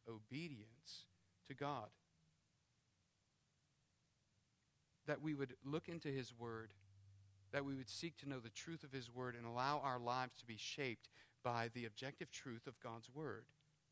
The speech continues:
You know, oftentimes we, we are driven by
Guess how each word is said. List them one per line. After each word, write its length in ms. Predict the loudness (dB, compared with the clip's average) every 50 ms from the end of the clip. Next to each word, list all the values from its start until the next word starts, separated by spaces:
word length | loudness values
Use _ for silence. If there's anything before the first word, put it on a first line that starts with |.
| _ _ _ _ _ _ _ _ _ _ _ _
You 60 | 2
know, 100 | 2 4 8
oftentimes 800 | 8 8 8 8 4 0 0 2 2 2 4 4 2 0 -2 -2
we, 280 | -2 -2 -2 -2 -4 -8 -12 _ _ _ _ _ 0
we 100 | 2 4
are 100 | 4 2
driven 480 | 2 0 6 8 8 8 8 4 2 6
by 300 | 6 6 6 6 4